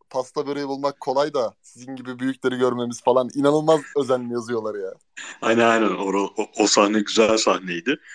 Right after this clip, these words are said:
Speaker 2: Hani da tempoyu çok düşürüyor abi yani. Şey ben,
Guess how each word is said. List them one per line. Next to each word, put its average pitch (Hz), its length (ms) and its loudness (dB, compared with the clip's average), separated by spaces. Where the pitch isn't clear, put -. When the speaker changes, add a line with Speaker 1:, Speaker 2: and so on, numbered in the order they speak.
Speaker 2:
Hani 104 260 -10
da 147 280 0
tempoyu 127 360 4
çok - 280 -8
düşürüyor - 420 -8
abi 120 220 -4
yani. 92 260 -14
Şey 104 320 -8
ben, 110 200 -4